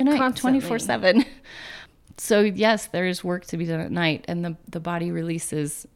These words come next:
Speaker 1: growth hormone at night in
Speaker 2: Which
Speaker 1: children.
Speaker 2: messes it up.
Speaker 1: Which makes you insulin resistant. So every time he's
Speaker 2: Oh.
Speaker 1: growing, we'll see these crazy spikes.
Speaker 2: So high blood sugar.
Speaker 1: High blood sugar.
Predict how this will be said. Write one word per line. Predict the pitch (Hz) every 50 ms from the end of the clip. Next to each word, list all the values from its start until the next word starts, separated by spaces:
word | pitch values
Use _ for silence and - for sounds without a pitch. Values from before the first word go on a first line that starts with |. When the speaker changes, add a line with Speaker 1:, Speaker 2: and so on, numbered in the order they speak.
| _
Speaker 1:
growth | - - 165 160 165 -
hormone | - - 156 151 147 143 139 139 139 147 156 _ _ _ _ _ _ _ _ - - _ _ _ -
at | - 139 -
night | 139 143 139 170 202 - -
in | 180 175
Speaker 2:
Which | 170 160 185
Speaker 1:
children. | 175 147 127 151 170
Speaker 2:
messes | 165 151 160 - - 156 147
it | 151 135
up. | 143 131 117 - - - - - - - - - _ -
Speaker 1:
Which | 165 156 - -
makes | 180 165 - - - -
you | 165 156 147
insulin | - 151 160 156 - - 151 143 139
resistant. | 139 143 135 - 117 135 - - - 87 - - - -
So | - - - 160 147
every | 151 160 175
time | 160 - 185 175 180
he's | 196 170 -
Speaker 2:
Oh. | - -
Speaker 1:
growing, | 170 175 165 156 151 147 139 139 147 156 160 156 - -
we'll | - 156 160 151
see | 151 - - 151 143 139
these | - - 113 135 -
crazy | - - - - - - 247 226 226 226 226 226 220 214 208 185 190 165
spikes. | - - - - 165 147 90 - - - - -
Speaker 2:
So | - - - - - 165
high | 156 - - - 170 160 156
blood | 147 151 139 139 147
sugar. | - - - 82 - -
Speaker 1:
High | 180 175 175
blood | 175 175 165 156 156
sugar. | - - 147 139 139 135 147 156